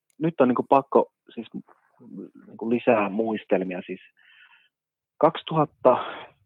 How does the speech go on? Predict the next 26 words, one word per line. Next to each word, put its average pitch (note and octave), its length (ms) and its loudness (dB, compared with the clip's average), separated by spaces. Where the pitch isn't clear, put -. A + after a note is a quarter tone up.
viisi D#3 300 2
tai A2+ 220 4
kuusi, A#2 380 -4
kun G#2+ 120 -2
asuin G#2 240 -2
Helsingissä, G#2+ 580 -2
niin G2 80 -4
mä G#2+ 60 -2
taisin A2+ 300 0
niinku A#2 220 -4
yksissä - 680 0
lauantai-cruiseissa G2+ 1300 0
käydä. F#2+ 400 0
Ja G#2+ 120 4
sekin C#3+ 240 0
oli A#2 140 2
vähän A#2+ 240 2
niinku G2+ 160 -8
silleen G#2 360 2
jo G2 120 4
hiipunut, G#2+ 560 -4
koska - 360 -8
Kalpalinna F2+ 720 0
oli D#2 260 -8
siinä F2+ 240 -10
vieressä. - 600 -14